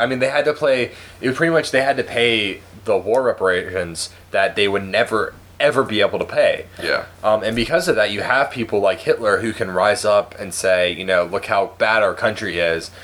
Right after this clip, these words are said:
Speaker 1: You know, I can make it great again." It kinda sounds familiar, like
Speaker 2: Oh
Speaker 1: someone
Speaker 2: my
Speaker 1: who's running for
Speaker 2: God, get your
Speaker 1: president right
Speaker 2: fucking
Speaker 1: now.
Speaker 2: political
Speaker 1: Um,
Speaker 2: ads out of this.
Speaker 1: <laughs> um, but, uh,
Speaker 2: Steven, I think we need to make America great again.
Speaker 1: <laughs> Okay, Trump. Um,
Speaker 2: My Trump card.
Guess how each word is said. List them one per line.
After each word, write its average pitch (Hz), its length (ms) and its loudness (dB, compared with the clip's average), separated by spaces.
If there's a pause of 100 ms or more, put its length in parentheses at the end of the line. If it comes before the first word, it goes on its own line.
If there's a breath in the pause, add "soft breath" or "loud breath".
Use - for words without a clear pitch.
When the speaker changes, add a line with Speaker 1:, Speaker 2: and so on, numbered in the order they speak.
(300 loud breath)
Speaker 1:
You 110 140 -6
know, 98 160 2
I 123 120 2
can 123 140 -6
make 107 220 0
it 95 60 -4
great 98 260 2
again." 80 400 -2 (120)
It 82 80 -16
kinda 82 220 -4
sounds 82 240 -4
familiar, 82 420 -6
like 82 120 -2
Speaker 2:
Oh 101 60 2
Speaker 1:
someone 85 180 2
Speaker 2:
my 78 140 0
Speaker 1:
who's - 80 -6
running 85 240 4
for - 20 -10
Speaker 2:
God, - 20 -6
get 104 180 2
your 101 120 0
Speaker 1:
president 82 100 0
right 85 60 4 (100)
Speaker 2:
fucking - 80 -6
Speaker 1:
now. 82 80 2
Speaker 2:
political 78 460 -4
Speaker 1:
Um, 127 440 0
Speaker 2:
ads - 200 0
out 220 100 -2
of - 120 -6
this. - 640 -6
Speaker 1:
<laughs> - 0 -
um, 113 500 2 (280)
but, 123 300 2
uh, 107 300 4
Speaker 2:
Steven, 120 460 -4
I 127 120 -4
think 98 240 -8
we 80 80 -4
need 57 120 -8
to 52 60 -6
make - 200 -10
America - 380 -8
great - 220 -4
again. 92 240 -6
Speaker 1:
<laughs> 101 280 -2 (200)
Okay, 90 160 -4
Trump. - 420 -4
Um, 107 540 0 (960 loud breath)
Speaker 2:
My 110 320 2
Trump 123 380 -4
card. - 420 -2